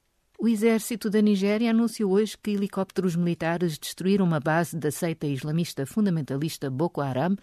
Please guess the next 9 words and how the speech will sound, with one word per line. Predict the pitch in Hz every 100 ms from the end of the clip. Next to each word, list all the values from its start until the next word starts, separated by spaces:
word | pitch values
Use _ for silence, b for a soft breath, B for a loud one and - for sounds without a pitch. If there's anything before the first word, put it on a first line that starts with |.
| B B
no | 170 156
nordeste | 143 180 202 180 165 143 - 135
do | 131
país, | 185 143 180 220 B B B B
matando | 208 214 208 190 185
dezassete | 233 - 208 -
rebeldes | 202 165 147 127 127
em | 143 131
combate. | 175 165 139 113 -